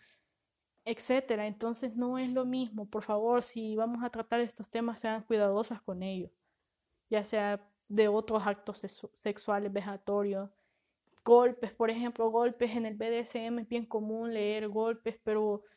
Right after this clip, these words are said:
fíjense que es bien curioso. Pese a la crítica que he recibido literatura que trata sobre el B D S M,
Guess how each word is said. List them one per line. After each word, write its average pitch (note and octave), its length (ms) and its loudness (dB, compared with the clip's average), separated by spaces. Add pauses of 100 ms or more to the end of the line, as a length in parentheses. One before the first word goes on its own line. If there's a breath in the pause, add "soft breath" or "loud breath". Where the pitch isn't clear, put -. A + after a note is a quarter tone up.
(460 soft breath)
fíjense F4 400 0
que D#4 120 0
es C4+ 60 0
bien D#4 140 0
curioso. A#3 540 0 (960)
Pese B3+ 280 -2
a A#3+ 40 -2
la A3 140 -4
crítica B3+ 500 -4
que B3 140 -6
he - 20 -2
recibido A#3 880 -2 (320 soft breath)
literatura A#3+ 760 2
que A#3 120 -2
trata A3+ 280 0
sobre A3 260 -2
el G3+ 80 -4
B A3 100 2
D A3+ 220 4
S A#3 200 -2
M, B3 480 -4